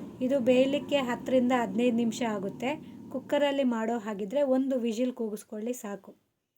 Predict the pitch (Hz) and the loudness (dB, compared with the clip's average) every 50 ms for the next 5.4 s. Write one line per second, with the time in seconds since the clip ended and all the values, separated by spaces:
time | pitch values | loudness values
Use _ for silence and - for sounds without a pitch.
0 | _ _ _ _ _ _ 240 214 247 247 190 214 226 214 220 226 233 247 247 240 | _ _ _ _ _ _ -10 -8 -8 -6 -4 -4 -4 -2 -2 0 0 0 0 0
1 | 269 277 269 - 233 220 220 240 226 247 240 220 226 226 214 - - 208 180 202 | 0 -2 -2 -4 -4 -4 -2 -2 -2 -2 -2 -2 -2 -4 -6 -6 -10 -10 -8 -8
2 | 196 196 190 190 208 262 302 320 - _ _ _ _ _ _ _ _ 247 233 233 | -6 -6 -6 -4 -4 -6 -6 -8 -12 _ _ _ _ _ _ _ _ -10 -8 -6
3 | 254 262 262 262 262 220 226 233 226 226 247 262 254 247 254 269 262 262 262 254 | -4 -2 -2 -2 -2 0 -2 -2 0 0 0 2 2 2 2 0 0 0 2 2
4 | 254 247 - 233 208 175 208 214 220 269 269 262 262 254 254 247 - 254 233 220 | 0 0 -2 -4 -6 -6 -6 -4 -4 -6 -4 -2 0 0 0 0 -2 -4 -4 -4
5 | 196 208 196 190 - - - | -4 -6 -8 -10 -10 -14 -18